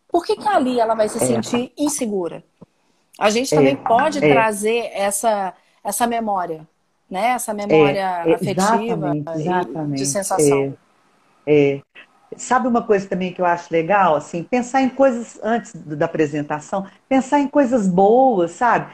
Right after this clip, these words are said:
Speaker 2: Não ter ninguém que fique te aborrecendo, concentrar um pouco, sabe? É, é, ficar ali, até reza também, tem gente que gosta de rezar, reza uma Ave Maria, <laughs> sabe? Assim, concentra um pouco, às vezes as pessoas gostam, né?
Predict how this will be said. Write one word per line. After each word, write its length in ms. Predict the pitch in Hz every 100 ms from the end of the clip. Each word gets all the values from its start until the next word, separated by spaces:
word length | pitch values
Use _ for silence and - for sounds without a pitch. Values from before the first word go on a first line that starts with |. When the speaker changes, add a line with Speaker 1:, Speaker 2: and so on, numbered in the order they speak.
| _
Speaker 2:
Não 140 | 214 226
ter 160 | 254
ninguém 360 | 233 220 220 240
que 60 | -
fique 280 | 233 196
te 120 | - 208
aborrecendo, 1160 | 175 185 160 151 - 170 175 190 196 175 160 - _ -
concentrar 680 | 247 - 240 - 214 208
um 60 | 190
pouco, 680 | 190 190 202 208 196 196 165
sabe? 460 | - 214 175 147 - - -
É, 420 | 196 196 190 190
é, 40 | 190
ficar 380 | - 247 269
ali, 560 | 254 208 226 247 247 247 _
até 380 | - - 294 294
reza 520 | - 269 285 302 247 240
também, 320 | 208 196 240
tem 140 | 240
gente 220 | 208 240
que 80 | -
gosta 280 | 214 233 233
de 100 | 196
rezar, 720 | 190 202 170 180 208 233 233 - _
reza 320 | 233 262 254
uma 200 | 233 220
Ave 160 | 190
Maria, 240 | 175 175 - - 254
<laughs> 720 | - 269 - 262 - 262 - - -
sabe? 360 | _ 254 294 226
Assim, 320 | 220 233 190 - - _ -
concentra 760 | 240 214 - 269 277 294 240
um 60 | 208
pouco, 560 | 196 233 247 254 240 214
às 100 | 190
vezes 200 | 247 233
as 80 | 240
pessoas 420 | 262 254 254 214
gostam, 600 | 196 220 240 247 - 185
né? 320 | 185 214 226